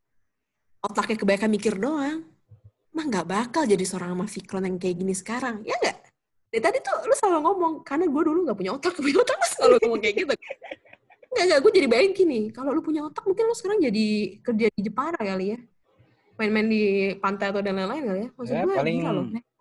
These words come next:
Speaker 2: paling T K I.
Speaker 1: Makanya lu, lu termasuk menurut gue gile. Atau memang kita ini, buat anak-anak yang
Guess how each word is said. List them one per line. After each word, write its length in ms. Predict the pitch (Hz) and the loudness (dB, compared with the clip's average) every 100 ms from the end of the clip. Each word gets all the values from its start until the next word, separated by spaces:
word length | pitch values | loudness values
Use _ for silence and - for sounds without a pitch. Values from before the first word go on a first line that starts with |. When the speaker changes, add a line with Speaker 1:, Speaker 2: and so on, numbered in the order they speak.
| _ | _
Speaker 2:
paling 200 | _ 135 165 | _ -4 -2
T 80 | 127 | -4
K 100 | 113 107 | -4 -4
I. 140 | 110 139 131 127 151 _ _ _ _ _ _ _ _ _ _ _ _ - - _ _ _ _ - _ _ _ _ _ _ _ | -6 -10 -14 -20 _ _ _ _ _ _ _ _ _ _ _ _ _ -20 -20 _ _ _ _ -20 _ _ _ _ _ _ _
Speaker 1:
Makanya 400 | - - 508 466 349 | -14 -12 -8 -2 0
lu, 120 | 440 453 - _ _ - | 0 -2 -8 _ _ -6
lu 100 | 440 | -4
termasuk 540 | 370 294 254 262 233 | -2 -4 -2 -2 -2
menurut 280 | 233 240 220 | -2 -2 0
gue 200 | 247 403 392 - - _ _ _ _ _ _ | 0 0 -2 -8 -20 _ _ _ _ _ _
gile. 500 | 226 214 190 180 185 - _ _ _ _ _ _ _ _ _ _ _ _ | 2 2 0 -4 -6 -10 _ _ _ _ _ _ _ _ _ _ _ _
Atau 160 | 277 330 | 0 2
memang 560 | 330 339 330 320 320 - - _ | 4 2 0 -2 -6 -12 -20 _
kita 340 | 320 - 302 | -4 -2 -2
ini, 260 | 277 240 403 - _ _ _ | -2 -4 -6 -10 _ _ _
buat 200 | _ 226 | _ 0
anak-anak 380 | 214 220 220 220 | 2 0 -2 -2
yang 220 | 220 208 | -2 -4